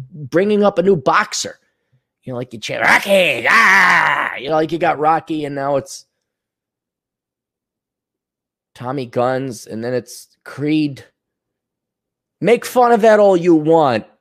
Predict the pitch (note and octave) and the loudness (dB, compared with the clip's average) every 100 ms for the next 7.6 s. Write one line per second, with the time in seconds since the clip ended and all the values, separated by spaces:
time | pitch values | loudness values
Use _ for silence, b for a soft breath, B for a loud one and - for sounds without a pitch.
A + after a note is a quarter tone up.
0 | _ - - C#3+ F#3+ G3+ E3+ - E3 D#3+ | _ -6 0 2 2 0 -6 -2 2 2
1 | D#3 C#3 C3+ C#3 C#3 G#2+ - D3 D3 D3 | 2 0 -4 -2 -4 -6 0 2 2 -2
2 | - C3 - - - A#2 C#3 C3+ - D3+ | -4 -8 -10 -6 -6 -4 -8 -8 -10 -10
3 | - D3+ - - D#3 - - _ _ B2 | -8 -10 -10 -20 -20 -20 -20 _ _ -18
4 | - - _ _ D3+ - - - _ - | -18 -20 _ _ -16 -16 -18 -18 _ -20
5 | - - - _ _ _ _ - - _ | -20 -18 -18 _ _ _ _ -18 -18 _
6 | b b b b b b b _ _ C#3 | b b b b b b b _ _ 0
7 | D3 C#3+ C#3 C3 A#2+ B2 | 2 2 2 0 -2 -4